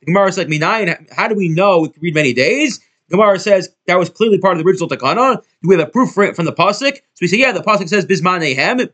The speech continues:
plural. We said bismanehem, though that could mean, uh, Yudal, Tesvav, Purim, Shushan, Purim. The answer no. Then, then you could say Zmanam. What's Zmanehem? That implies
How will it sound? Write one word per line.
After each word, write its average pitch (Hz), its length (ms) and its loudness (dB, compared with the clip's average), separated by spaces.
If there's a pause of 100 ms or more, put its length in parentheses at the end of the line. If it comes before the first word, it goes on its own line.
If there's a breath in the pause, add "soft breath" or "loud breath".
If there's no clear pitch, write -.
plural. 233 600 2 (120)
We 190 80 -6
said 196 140 0
bismanehem, 180 560 0
though 170 120 2
that 175 180 -2
could 160 160 -8
mean, 165 420 -2 (320 loud breath)
uh, 143 180 0
Yudal, 170 460 -4
Tesvav, 190 400 0
Purim, 190 200 -2
Shushan, 120 220 -12
Purim. 220 280 0
The 196 80 0
answer 214 180 -4
no. 214 320 0 (160 loud breath)
Then, 170 160 -2
then 196 160 0
you 196 60 -4
could 170 100 -8
say 190 220 2
Zmanam. 165 500 -2
What's 196 160 -4
Zmanehem? 180 640 -2 (160)
That 165 100 -2
implies 165 460 -4